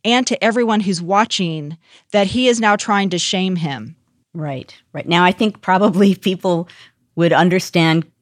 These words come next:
Speaker 2: coward and liar as trigger words, but, but for our backstory listeners, <laughs> maybe tell them why puppy is such an insulting word. <laughs>
Speaker 1: Well, because you're saying that you're worth no more than a, a little puppy dog under my feet.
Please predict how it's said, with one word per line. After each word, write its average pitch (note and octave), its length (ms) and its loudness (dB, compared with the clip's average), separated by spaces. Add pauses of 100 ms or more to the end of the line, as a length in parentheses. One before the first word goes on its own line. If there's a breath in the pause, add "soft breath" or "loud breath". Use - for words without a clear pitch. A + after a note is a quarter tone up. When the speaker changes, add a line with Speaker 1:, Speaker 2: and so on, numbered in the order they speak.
(180)
Speaker 2:
coward E3+ 420 4
and D#3+ 200 0
liar D3+ 340 2
as - 160 -4
trigger E3+ 380 0
words, D3 340 0
but, D#3+ 300 -2
but - 220 -2
for F#3 200 2
our E3 160 4
backstory F#3 520 0
listeners, E3+ 540 0
<laughs> - 20 -4
maybe E3+ 260 0
tell G3+ 220 -2
them G#3+ 340 -2
why G3 260 2
puppy C3 540 -4 (340 loud breath)
is - 120 -2
such - 320 0
an F3 120 2
insulting D#3+ 560 0
word. C#3 320 -4
<laughs> D3 60 -10 (800 loud breath)
Speaker 1:
Well, C#4 220 2
because C4 540 0
you're C4 200 0
saying C4 460 -2
that G#3+ 420 4
you're G#3+ 340 -2
worth A3+ 300 0
no A3+ 180 0
more G3+ 280 2
than G3 180 0
a, F3 240 2
a F#3 80 0
little G3 240 2
puppy G#3 360 -2
dog D#3+ 380 2
under F3 260 -2
my D#3 180 -2
feet. - 520 -10